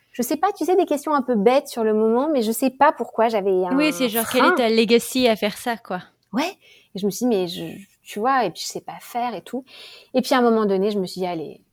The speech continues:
Speaker 1: allez, hop, <laughs> c'est, c'est pas grave, so what, j'essaye, tu vois, j'ai envie de le faire.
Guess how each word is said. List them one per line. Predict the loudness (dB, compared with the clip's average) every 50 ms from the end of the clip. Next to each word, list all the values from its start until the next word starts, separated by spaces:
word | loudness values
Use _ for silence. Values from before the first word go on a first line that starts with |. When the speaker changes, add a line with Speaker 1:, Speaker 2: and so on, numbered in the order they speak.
| _ _ 0
Speaker 1:
allez, | 2 4 4 4 2 0 -2
hop, | -6 -8 -8 _
<laughs> | -6 -6 -4 -2 -2 -2 0 0 0 0
c'est, | -2 -4 -2 0 0 2 2 0 -2
c'est | -2 -2 2 4 6 10
pas | 10 10 10 10
grave, | 8 8 8 10 10 8 8 4 0 -4
so | -4 4 8 10 10 12
what, | 12 12 12 10 10 6 0 -4 -2
j'essaye, | 6 6 6 8 8 8 8 8 8
tu | 6 2 -2 2
vois, | 4 4 4 4 2 -4 -14 -8 -4 6
j'ai | 8 10
envie | 10 10 10 8 8
de | 8
le | 8 8
faire. | 8 8 10 10 10 8 6 0